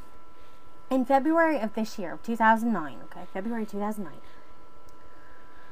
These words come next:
an eighteen-year-old girl in Evansville,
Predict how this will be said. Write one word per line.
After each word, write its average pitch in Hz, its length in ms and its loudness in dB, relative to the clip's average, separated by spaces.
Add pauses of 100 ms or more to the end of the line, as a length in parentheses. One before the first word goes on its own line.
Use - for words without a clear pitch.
(300)
an 247 140 6
eighteen-year-old 330 840 6
girl 208 360 6
in 233 260 -2
Evansville, 269 640 6